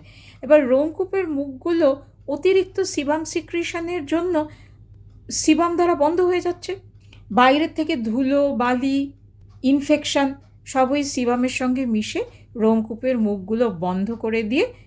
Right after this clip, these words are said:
সেখানে ফুসকুড়ি তৈরি করছে। সেই ফুসকুড়িগুলোই আর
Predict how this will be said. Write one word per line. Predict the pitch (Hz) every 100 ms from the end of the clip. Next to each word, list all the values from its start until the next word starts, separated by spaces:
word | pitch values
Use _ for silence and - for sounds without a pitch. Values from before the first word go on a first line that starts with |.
| -
সেখানে | 220 202 262
ফুসকুড়ি | 359 226 - - 214
তৈরি | 247 190 170
করছে। | 160 156 - - - - - - -
সেই | - 196
ফুসকুড়িগুলোই | 196 185 214 208 226 294
আর | 294